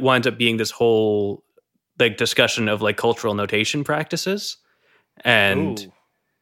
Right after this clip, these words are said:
Speaker 1: but it, it sort of leads you in with, like, oh, there's not necessarily, like, a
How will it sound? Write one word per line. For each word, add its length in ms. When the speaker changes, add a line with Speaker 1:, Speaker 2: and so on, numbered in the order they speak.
Speaker 1:
but 200
it, 140
it 160
sort 180
of 400
leads 520
you 120
in 300
with, 160
like, 220
oh, 220
there's 220
not 160
necessarily, 520
like, 260
a 120